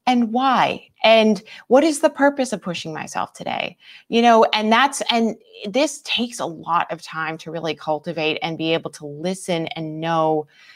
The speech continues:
you know what? Today is gonna be a day I take a little bit slower. Today is gonna be a day that I don't go for my ten thousand steps. And you know what? That's okay. And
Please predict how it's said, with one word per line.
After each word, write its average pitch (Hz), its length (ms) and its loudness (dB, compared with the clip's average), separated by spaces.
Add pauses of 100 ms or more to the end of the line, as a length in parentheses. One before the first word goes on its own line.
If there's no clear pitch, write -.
(180)
you 180 100 -4
know 214 140 2
what? 285 300 4
Today 190 320 2
is 220 100 -2
gonna 214 140 -2
be 196 100 -2
a 185 60 0
day 165 180 -2
I 160 40 -8
take 160 200 -12
a - 20 -10
little 156 200 -12
bit 160 160 -8
slower. - 480 -4 (300)
Today 196 220 4
is 226 80 0
gonna 247 140 2
be 240 100 4
a 202 60 4
day 190 260 4
that 180 220 0
I 208 240 2
don't 220 420 0
go 165 280 6
for 156 360 4
my 156 160 2
ten 151 220 -2
thousand - 380 -2
steps. - 380 -8
And 214 120 -8
you 269 80 -10
know 330 100 -8
what? 320 240 -2
That's 320 160 -6
okay. 302 680 -4 (500)
And 240 480 4